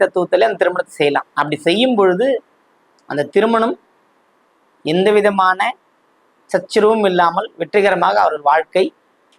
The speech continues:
நிம்மதியாக செல்லும். நம்ம எந்த குழப்பமும் பண்ண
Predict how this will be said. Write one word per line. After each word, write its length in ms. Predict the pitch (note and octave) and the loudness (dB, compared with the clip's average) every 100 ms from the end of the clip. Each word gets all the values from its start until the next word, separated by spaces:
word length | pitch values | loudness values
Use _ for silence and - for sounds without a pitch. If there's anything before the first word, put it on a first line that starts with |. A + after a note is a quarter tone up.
| - | -4
நிம்மதியாக 560 | G#3+ C4 C4+ B3 A3 - | 0 0 2 2 0 -4
செல்லும். 300 | - C#3 A#2+ _ _ _ _ _ _ _ _ _ | -4 -4 -8 _ _ _ _ _ _ _ _ _
நம்ம 200 | D3 F3+ G3+ | -4 -2 0
எந்த 140 | G3+ G#3 | 0 0
குழப்பமும் 360 | A3 G#3 A3+ A3 | 0 -2 -4 -4
பண்ண 160 | G3 | 0